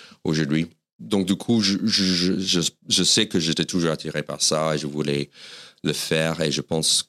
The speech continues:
que peut-être à l'époque, j'étais, moi, plus timide, quoi. Mais même si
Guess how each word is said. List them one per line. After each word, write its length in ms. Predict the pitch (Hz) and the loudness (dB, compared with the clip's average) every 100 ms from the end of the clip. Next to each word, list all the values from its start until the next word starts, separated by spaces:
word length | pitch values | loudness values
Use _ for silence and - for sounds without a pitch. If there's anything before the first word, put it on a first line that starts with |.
| - | -2
que 320 | 85 78 80 78 _ | 0 2 0 -4 _
peut-être 280 | - - 87 | -6 -4 -2
à 80 | 76 | -2
l'époque, 420 | 76 - 82 80 | -2 -2 -2 0
j'étais, 440 | - 76 76 76 - - _ _ _ _ _ 58 | -2 -2 -2 -2 -4 -12 _ _ _ _ _ -4
moi, 180 | 85 | -2
plus 160 | 87 82 | 0 -2
timide, 320 | - 78 90 | 0 0 0
quoi. 260 | - 71 - _ - | -2 -8 -8 _ -2
Mais 120 | 90 | 2
même 440 | 90 98 92 90 95 | 4 4 2 2 2
si 320 | - 92 | 4 2